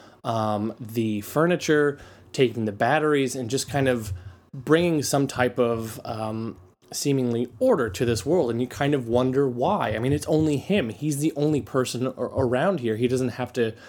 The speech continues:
have any consideration for anyone else. He can do whatever he wants, and what he chooses to do, what he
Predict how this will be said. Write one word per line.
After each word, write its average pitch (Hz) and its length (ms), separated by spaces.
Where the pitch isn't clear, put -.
have 131 160
any 123 140
consideration 120 720
for 117 140
anyone 113 240
else. 143 220
He 151 100
can 160 180
do 165 220
whatever 123 380
he 117 140
wants, 117 400
and 120 140
what 131 120
he 127 120
chooses 175 560
to 120 160
do, 113 160
what 120 200
he 139 100